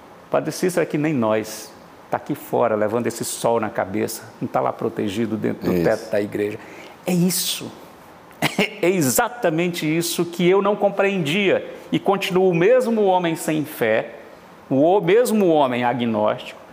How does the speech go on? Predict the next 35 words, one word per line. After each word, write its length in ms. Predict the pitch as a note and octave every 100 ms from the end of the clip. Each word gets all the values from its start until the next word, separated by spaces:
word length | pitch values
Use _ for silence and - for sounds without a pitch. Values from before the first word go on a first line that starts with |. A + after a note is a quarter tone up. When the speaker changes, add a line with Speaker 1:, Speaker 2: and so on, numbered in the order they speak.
| - -
Speaker 1:
mas, 200 | - D#3
ao 80 | D#3+
mesmo 280 | D#3+ C#3+ D3+
tempo, 300 | - D#3+ D#3
um 40 | E3+
profundo, 1200 | - F3+ F3+ - - - A3+ C#4 B3 C#3 B2+ G#2+ - - - - -
com 140 | G3+
um 40 |
profundo 500 | G3+ F#3+ - A3+ A#3
respeito 920 | G3+ G3+ G#3+ - - F3 E3 - - E3 - - -
em 80 | -
relação 440 | D#3 D3+ C3+ - C#3+
à 40 |
fé 220 | C#3 -
sertaneja, 600 | - B2+ - A#2+ A2+ A#2
à 40 | A#2
fé 60 |
Speaker 2:
Mas 180 | A#2+ A#2+
Speaker 1:
do 80 | A#2 A#2
Speaker 2:
eu 60 |
Speaker 1:
homem 100 | C#3 B2+
Speaker 2:
vou 100 | C3
dar 200 | A#2+ B2+
um 120 | B2+
Speaker 1:
brasileiro. 520 | A#2+ B2 B2+ A#2+ A#2+
Speaker 2:
salto, 140 | A2+ -
eu 100 | A#2
vou 100 | A#2+
dar 120 | C3
um 80 | C3
salto 320 | - A2 G2
aqui, 180 | G#2 -
porque 240 | A#2 - A2+
se, 400 | - A2+ G2+ F#2+
eh, 420 | F2+ F2 E2+